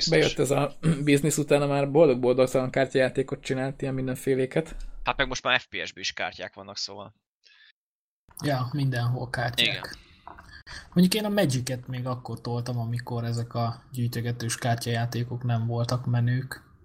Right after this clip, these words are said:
Speaker 3: és tényleg
Speaker 2: Igen.
Speaker 3: kártyával.
Speaker 2: Aztán val-, a valódi életben valódi papírkártyák. Mondjuk az is egy drága mulatság.
Speaker 3: Az volt. <laughs>
Speaker 2: Ugye? Te vásároltál is sok ilyen pakkot? Vagy hogy ment?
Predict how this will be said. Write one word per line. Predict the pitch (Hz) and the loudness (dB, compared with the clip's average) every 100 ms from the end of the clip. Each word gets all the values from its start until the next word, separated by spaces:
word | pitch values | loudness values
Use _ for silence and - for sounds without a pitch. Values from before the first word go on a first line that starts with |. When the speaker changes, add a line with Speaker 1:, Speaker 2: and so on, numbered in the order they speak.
| _ | _
Speaker 3:
és | 123 117 | -2 -2
tényleg | - 131 120 117 | 0 2 2 0
Speaker 2:
Igen. | 131 | -4
Speaker 3:
kártyával. | 135 120 - 123 120 131 | -2 -2 -2 -2 0 0
Speaker 2:
Aztán | 139 170 147 143 | 2 6 6 6
val-, | 131 | 4
a | |
valódi | 143 143 135 127 | 8 8 10 8
életben | 127 123 127 | 8 6 6
valódi | 127 123 120 | 8 6 6
papírkártyák. | - 120 123 131 - 135 - - - | 0 -4 -4 -4 -6 -8 -10 -10 -6
Mondjuk | 131 - | -2 2
az | 330 | 2
is | - | 4
egy | 135 | 2
drága | 123 117 117 120 - - | 4 2 2 0 -2 -6
mulatság. | 131 123 - - 123 135 - - | -4 -4 -2 -2 -2 -6 -12 -2
Speaker 3:
Az | 135 127 117 | -2 0 -2
volt. | 123 127 139 - - _ - - 214 247 220 - | -2 -6 -8 -10 -18 _ -2 6 6 6 0 -2
<laughs> | 208 - 196 - 185 - - | -6 -4 -8 -6 -10 -10 -8
Speaker 2:
Ugye? | 143 175 165 | -6 -4 -4
Te | - | -4
vásároltál | 139 143 151 208 208 202 185 | 2 2 4 4 4 4 2
is | - - | 0 -4
sok | - 151 | -4 -2
ilyen | 160 170 160 - - - - - - _ _ _ _ | -2 -2 -4 -10 -18 -20 -20 -20 -20 _ _ _ _
pakkot? | - - 123 110 - - | -8 -4 -6 -6 -14 -12
Vagy | 139 | -6
hogy | 135 131 | -4 -4
ment? | 127 135 - | -6 -8 -10